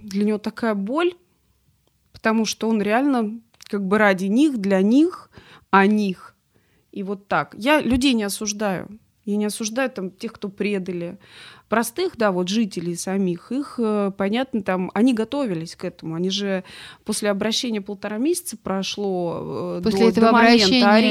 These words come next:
Speaker 1: ареста. И они все
Speaker 2: видеообращения.
Speaker 1: это время готовились. И чтобы
Speaker 2: Мгм.
Speaker 1: вы понимали, когда его пришли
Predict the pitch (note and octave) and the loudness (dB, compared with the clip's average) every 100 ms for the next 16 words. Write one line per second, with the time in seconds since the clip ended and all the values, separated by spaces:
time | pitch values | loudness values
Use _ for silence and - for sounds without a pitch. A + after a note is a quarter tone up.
0 | G#3 G#3 G#3+ B3+ A3 A#3+ E4+ D#4+ G#3 C4 | 4 2 4 4 6 6 6 6 4 4
1 | A#3+ A#3+ C4+ E4+ F4 A#3+ A3 A3+ D#4 A#3+ | 2 2 2 4 4 2 -2 -2 -2 -2
2 | F#3 - - F#3+ - G#3 G#3 G#3 A#3+ B3 | -4 -6 -10 -10 -2 -2 -2 -4 -2 0
3 | B3+ A#3 G#3+ G#3+ A3 A3 G#3+ A3+ A3 A3+ | 0 0 -4 -4 -6 -6 -8 -8 -6 -4
4 | A3 | -6